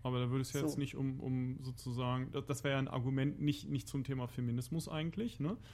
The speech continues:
Speaker 1: Sondern es wäre ja eigentlich ein Argument,
Speaker 2: Ja.
Speaker 1: ähm, pro Elternschaft oder gegen Elternschaft. Eigentlich, meine ich. Ich weiß, das wird anders
Speaker 2: Eigentlich.
Speaker 1: benutzt. Ja.
Speaker 2: Eigentlich, aber ich würde sagen, im, im Faktischen ist es ja einfach so.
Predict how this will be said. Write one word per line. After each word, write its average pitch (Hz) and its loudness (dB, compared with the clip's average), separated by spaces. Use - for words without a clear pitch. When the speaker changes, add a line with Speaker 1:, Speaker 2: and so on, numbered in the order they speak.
Speaker 1:
Sondern - 2
es 131 -6
wäre 127 2
ja - -2
eigentlich 131 -2
ein 156 0
Argument, 135 2
Speaker 2:
Ja. 135 2
Speaker 1:
ähm, 135 0
pro - 0
Elternschaft 135 -2
oder 127 2
gegen 135 0
Elternschaft. 113 -4
Eigentlich, 123 0
meine 50 -4
ich. 107 -8
Ich - -8
weiß, 131 0
das - -8
wird 131 -2
anders 160 4
Speaker 2:
Eigentlich. - 4
Speaker 1:
benutzt. - -
Ja. 127 -6
Speaker 2:
Eigentlich, 160 0
aber 151 0
ich 156 -8
würde 160 -2
sagen, 165 0
im, 147 -6
im 160 -6
Faktischen - -4
ist 220 -6
es 196 -6
ja 170 0
einfach - -6
so. - -8